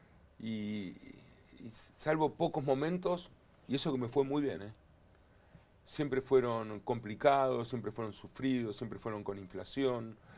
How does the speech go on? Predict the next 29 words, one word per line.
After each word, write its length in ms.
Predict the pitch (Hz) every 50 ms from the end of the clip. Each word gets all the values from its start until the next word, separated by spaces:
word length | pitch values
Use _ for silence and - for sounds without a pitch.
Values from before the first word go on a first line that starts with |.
| - - - -
siempre 320 | - - 123 120 - 117
fueron 240 | - 127 120 117 104
con 160 | - 110 107
reglas 260 | 110 113 113 110 101
poco 300 | - 117 110 - 98 98 -
claras, 540 | - 127 131 123 120 107 104 101 101 101 - - - - - - _ _ -
sin, 520 | - - 113 113 110 107 107 104 104 98
sin, 520 | 92 - - 117 110 107 107 104 101 101 92
sin 280 | - - 123 120 120 117
mirar 500 | 113 110 104 117 117 117 117 113 110 - - - - - _ - -
a 80 | - 107
lo 80 | 110
mejor 260 | 110 107 - 127 113 -
problemas 520 | - 120 117 117 120 120 120 113 - -
estructurales 600 | 107 - - 110 104 - - 110 120 120 113 110
que 100 | - 107
deberíamos 440 | 104 101 101 104 107 104 104 98 -
solucionar. 560 | - 95 90 90 - 101 98 107 101 95 - - - - - - -
La 60 | - 107
educación 500 | 110 107 101 - 113 104 - 123 113 110
es 160 | 101 - -
uno. 300 | 107 104 101 95 92 92 - - - - - -
Tenemos 240 | - 107 104 - -
un 100 | 107 110
grave 340 | 107 131 131 131 123 120 113
problema 300 | - 104 104 107 107 107
en 40 | 107
la 60 | 101
educación, 600 | 98 98 98 - 104 - - 113 117 117 113 98